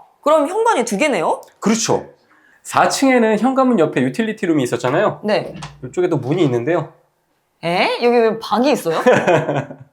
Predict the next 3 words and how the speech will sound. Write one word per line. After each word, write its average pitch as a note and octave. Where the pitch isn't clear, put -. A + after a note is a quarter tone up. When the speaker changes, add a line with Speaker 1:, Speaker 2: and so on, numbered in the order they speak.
Speaker 2:
작은 -
방이 E3
있습니다. F#2+